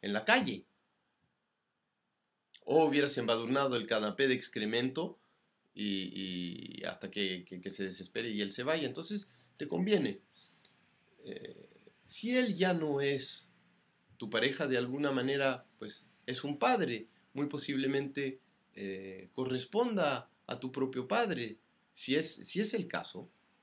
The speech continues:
Si él representaría a tu padre, a veces también podría ser la madre, pero yo pienso que en este caso podría ser el padre, y yo me iría, yo me iría por ahí. Eh, te estás ocupando de otro, de otro niño, de un niño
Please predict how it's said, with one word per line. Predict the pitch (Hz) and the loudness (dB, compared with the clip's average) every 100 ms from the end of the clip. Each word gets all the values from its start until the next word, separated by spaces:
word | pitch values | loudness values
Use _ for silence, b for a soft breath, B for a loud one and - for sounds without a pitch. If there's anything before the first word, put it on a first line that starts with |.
| _ _ _ _ _ _ _ - | _ _ _ _ _ _ _ -20
Si | - | -6
él | 110 | -6
representaría | 104 107 - - 87 90 104 | -6 -10 -10 -10 -8 -6 -6
a | |
tu | 98 | -4
padre, | 107 120 110 | -2 0 0
a | |
veces | 117 127 | -2 -8
también | - 101 101 | -8 -8 -6
podría | 98 95 | -8 -8
ser | 95 104 | -10 -8
la | 120 | -4
madre, | 160 175 160 | -2 -2 -4
pero | 135 135 | -4 -4
yo | 135 | -4
pienso | - 175 160 | -6 -8 -8
que | 139 | -10
en | |
este | 139 135 | -10 -10
caso | 131 143 131 | -10 -12 -12
podría | 120 117 120 | -10 -8 -8
ser | - 120 b b b | -8 -10 b b b
el | - 113 | -10 2
padre, | 147 156 131 | 4 4 2
y | |
yo | 123 127 | 0 0
me | |
iría, | 120 127 120 113 b b b 113 | 0 0 0 -2 b b b -8
yo | 117 | -4
me | 123 | -2
iría | 117 117 | -2 -2
por | 107 101 | -2 -2
ahí. | 123 156 - _ _ _ _ _ _ _ _ _ _ _ _ _ _ - - | 0 -2 -6 _ _ _ _ _ _ _ _ _ _ _ _ _ _ -16 -10
Eh, | 98 | -10
te | 95 | -10
estás | - 170 | -4 -2
ocupando | 175 156 151 156 147 | -2 -2 0 0 0
de | 151 | 0
otro, | 170 175 165 151 | 0 0 0 0
de | 151 | -2
otro | 156 160 | -2 -2
niño, | 190 240 175 | -2 0 -2
de | 147 | -2
un | 147 | -4
niño | 151 151 143 | -2 -4 -6